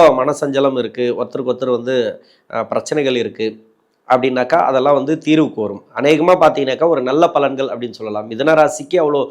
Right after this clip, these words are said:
கெடுபலன்கள் செ-, செய்யக்கூடிய டைம் இல்ல. அஷ்டம சனியில நீங்க பட்ட கஷ்டங்கள் எல்லாமே இப்ப விடுதலையாகும். அதிகபட்சமா இப்பதான் உங்களுக்கு வந்து அந்த,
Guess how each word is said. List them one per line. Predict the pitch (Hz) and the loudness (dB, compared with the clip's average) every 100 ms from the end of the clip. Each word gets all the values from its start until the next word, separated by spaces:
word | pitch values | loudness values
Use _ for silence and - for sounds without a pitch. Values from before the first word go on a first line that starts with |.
| - _ _ | -10 _ _
கெடுபலன்கள் | 160 165 190 180 165 151 | 2 4 6 4 2 -2
செ-, | - 143 123 | -4 -6 -6
செய்யக்கூடிய | 127 143 143 135 131 123 110 104 95 | -2 -2 -2 -2 0 2 0 -2 -4
டைம் | - 139 156 | 0 0 0
இல்ல. | 135 131 135 120 - - _ | -2 -2 2 0 -2 -18 _
அஷ்டம | 135 - 196 | -6 0 2
சனியில | 190 175 165 156 | 4 4 4 4
நீங்க | 151 143 | 2 0
பட்ட | 135 127 - 160 | -2 -4 2 2
கஷ்டங்கள் | 131 - 151 147 139 | 2 -2 -4 -2 -2
எல்லாமே | 123 127 143 160 | -2 0 2 0
இப்ப | 156 127 131 | -2 -2 -2
விடுதலையாகும். | 127 139 147 120 104 143 185 - | 0 2 2 0 -2 -6 -10 -2
அதிகபட்சமா | 123 156 202 185 - 165 185 202 | 0 4 4 4 2 2 4 4
இப்பதான் | 160 - 180 208 | 2 4 8 8
உங்களுக்கு | 185 151 135 | 8 6 4
வந்து | 156 | 4
அந்த, | 151 131 | 4 4